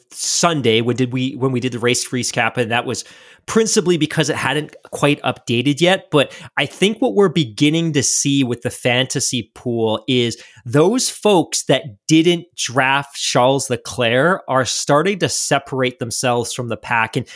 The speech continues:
that is not a diss. I am not slandering Charles Leclerc.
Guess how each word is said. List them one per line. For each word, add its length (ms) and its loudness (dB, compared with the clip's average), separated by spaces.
that 180 2
is 160 0
not 260 2
a 60 2
diss. 560 2
I 80 0
am 80 -2
not 200 2
slandering 560 0
Charles 420 2
Leclerc. 560 0